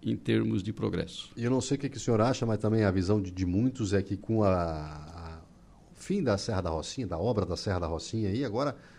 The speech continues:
Speaker 2: é, os turistas poderão utilizar a Serra da Rocinha pra descer até aqui e vão aproveitar muito os municípios, não somente lá Praia Grande, mas todos, inclusive
Speaker 1: Sem
Speaker 2: Araranguá,
Speaker 1: dúvida.
Speaker 2: isso aí vai dar um boom também,
Speaker 1: Sem
Speaker 2: né?
Speaker 1: dúvida, sem dúvida, sem dúvida.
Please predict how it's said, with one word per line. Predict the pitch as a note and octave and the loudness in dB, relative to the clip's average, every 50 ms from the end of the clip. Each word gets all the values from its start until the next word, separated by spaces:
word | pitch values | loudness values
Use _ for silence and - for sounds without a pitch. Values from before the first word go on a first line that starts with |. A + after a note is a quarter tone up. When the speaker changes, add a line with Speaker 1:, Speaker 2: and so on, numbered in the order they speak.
| - - - - - | -20 -20 -20 -6 0
Speaker 2:
é, | G2+ G2 G#2 G#2+ | 4 6 6 6
os | G#2+ G#2 | 6 4
turistas | - - A2 G#2+ - - D3+ C#3+ | 2 2 2 2 2 0 -2 -2
poderão | - D3+ C3+ B2+ B2+ D3 - - - | 0 0 0 0 0 -2 -4 -6 -8
utilizar | C#3 - C3 A2+ G2+ F2+ G#2+ A#2 | -6 -2 0 0 0 2 0 0
a | A2+ | 0
Serra | - B2 A#2 A2 | 0 -2 -2 0
da | A2 G#2 | 0 0
Rocinha | G#2+ G#2 - - A2+ A2+ | 0 0 0 0 -2 0
pra | A2+ - A#2+ | 2 2 2
descer | A2+ A2 G#2 G2 - - - A2 | 4 4 2 2 2 0 4 4
até | A2+ G#2 G#2 - G#2 | 4 4 6 6 4
aqui | G2 G2 G2 - G#2 B2 E3+ F3+ - - - - - - - | 4 4 2 0 0 0 0 -2 -6 -14 -20 -20 -20 -10 -2
e | - D#3+ C3+ | 2 2 4
vão | F#2+ A2 B2 C#3 C3+ C3 | 6 6 6 6 6 4
aproveitar | B2 - B2+ B2 A2 B2 A#2 G#2 B2 B2+ B2+ | 4 4 4 4 4 4 2 2 2 0 0
muito | A#2+ A#2+ A2+ B2 E3 G3 - - - B2 G#2 F#2 G#2+ G#2+ G#2 | 0 0 2 2 2 2 2 0 -2 -2 -2 -2 -4 -4 -4
os | G#2 G2 | -4 -2
municípios, | F#2+ A2 A2 G#2+ G#2 - C3 C3+ D3 D#3+ D3+ D3+ | -2 0 0 0 0 0 -2 -2 -2 -2 0 0
não | C3+ C#3+ E3+ | 0 0 0
somente | E3 - D3 A2+ A2+ A2 G#2+ - | 0 -2 -2 0 -2 -2 -2 -2
lá | G2 F#2+ | -2 -2
Praia | F2 - A#2 B2 C3+ | -2 -2 0 0 0
Grande, | C3+ C3 C3+ E3 F3 E3 | 0 0 -2 -2 -2 -2
mas | D#3+ D3 - - - | -4 -4 -4 -6 -6
todos, | - C#3+ E3 F3 C#3+ G2+ E2+ | -2 0 0 0 -2 -4 -6
inclusive | F2+ E2 - E2 E2 A2 A#2+ B2 G#2 - - | -6 -6 -6 -6 -6 -6 -4 -4 -6 -6 -6
Speaker 1:
Sem | - - - - - E3+ | -6 -6 -2 2 4 4
Speaker 2:
Araranguá, | F#3 - C3+ C#3+ E3+ F3 | 4 6 6 6 6 6
Speaker 1:
dúvida. | - G#2 F#2 A2 C3 | 4 4 2 2 2
Speaker 2:
isso | B2+ - - | 0 0 0
aí | A2+ | 2
vai | A#2+ C3+ | 2 2
dar | C3+ D3+ | 2 2
um | E3+ D#3 | 2 2
boom | A2+ A2 C#3+ D#3 | 4 6 6 6
também, | B2 - G2 E2+ | 6 4 4 8
Speaker 1:
Sem | G#2+ C#3+ F3 | 8 8 8
Speaker 2:
né? | F#3+ | 8
Speaker 1:
dúvida, | E3 C#3 D3+ F3 F#3 D#3 A2 F2 | 8 8 8 8 8 6 2 0
sem | E2 - - C3 A#2+ C#3+ | -2 -2 -2 0 0 0
dúvida, | - G#2+ B2+ C#3+ B2+ F#2+ D2+ D2 D2 | 2 0 0 0 -2 -4 -6 -6 -8
sem | - - - G2 G#2 | -6 -4 -4 -2 -2
dúvida. | - F#2 G#2 A2 G#2 F2 F2 E2+ F2+ | 0 0 0 0 0 -2 -4 -4 -6